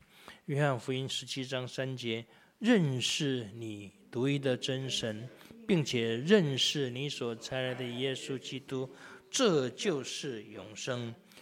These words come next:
我们信耶稣得永生。永生是什么呢？永生是我们生命里边有一些知识。现代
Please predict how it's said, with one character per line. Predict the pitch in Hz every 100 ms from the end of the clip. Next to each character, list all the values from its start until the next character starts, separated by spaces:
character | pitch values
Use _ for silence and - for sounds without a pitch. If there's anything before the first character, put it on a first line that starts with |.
| - -
我 |
们 | 120 131
信 | - 143
耶 | 139 127
稣 | 135
得 | 123 131
永 | 123 104
生。 | - 127
永 | 127 120
生 | 110 156 165
是 | 165
什 | 120 107
么 | 123
呢？ | 160 - _ - - -
永 | 170 151
生 | 147 202
是 | 190 196
我 | 156
们 | 139 151
生 | - 202
命 | 214 165
里 |
边 | 135 170
有 | 151 139
一 | 156
些 | 165
知 | 165 - 185 165
识。 | - 160 98 _ _ _ _ _ _ _ - - -
现 | - 247 175
代 | 170 190